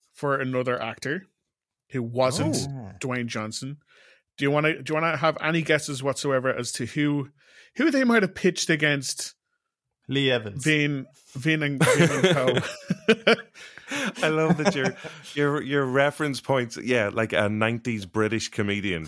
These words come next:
Speaker 2: Yeah, <laughs> that's, that's where pop culture ended.
Speaker 3: I don't know how that came
Speaker 2: Um,
Speaker 3: into my head.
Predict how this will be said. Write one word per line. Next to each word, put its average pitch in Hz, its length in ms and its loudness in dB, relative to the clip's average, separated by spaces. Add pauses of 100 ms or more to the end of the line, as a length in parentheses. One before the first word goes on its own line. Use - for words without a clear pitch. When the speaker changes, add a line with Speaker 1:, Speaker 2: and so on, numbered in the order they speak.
Speaker 2:
Yeah, 180 140 4
<laughs> - 180 -4
that's, 135 320 0
that's 131 220 2
where 131 180 0
pop 131 280 0
culture 117 420 0
ended. 110 380 -2
Speaker 3:
I 147 40 -6
don't 147 100 -2
know 143 160 2
how 117 160 0
that 104 320 0
came 95 60 0
Speaker 2:
Um, 95 60 -4
Speaker 3:
into - 140 -10
my 104 80 -10
head. 101 160 -12